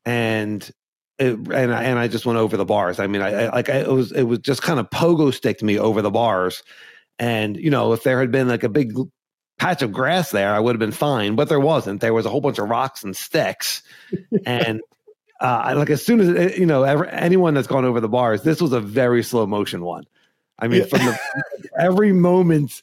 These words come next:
Speaker 1: where my momentum started to, like, just shift, and I was like, "Oh no, this is, this is happening." Yeah.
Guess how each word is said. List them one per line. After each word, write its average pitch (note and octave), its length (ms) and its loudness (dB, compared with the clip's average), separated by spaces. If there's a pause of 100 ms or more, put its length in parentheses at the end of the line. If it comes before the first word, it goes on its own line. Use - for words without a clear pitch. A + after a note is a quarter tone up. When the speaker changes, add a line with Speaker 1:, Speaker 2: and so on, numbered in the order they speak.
(320)
Speaker 1:
where D3+ 140 2
my C#3+ 160 0
momentum D3+ 540 0
started C3 380 -4
to, C#3+ 80 0
like, B2+ 320 0
just - 360 -4
shift, - 420 0
and C3+ 100 0
I B2+ 80 0
was A#2+ 100 0
like, A#2+ 160 -2
"Oh C3+ 760 2
no, A2+ 400 -2
this G#2 200 -2
is, G#2 280 -6
this B2+ 180 -2
is A2+ 80 -12
happening." E2+ 420 -6 (800)
Yeah. F#3 220 2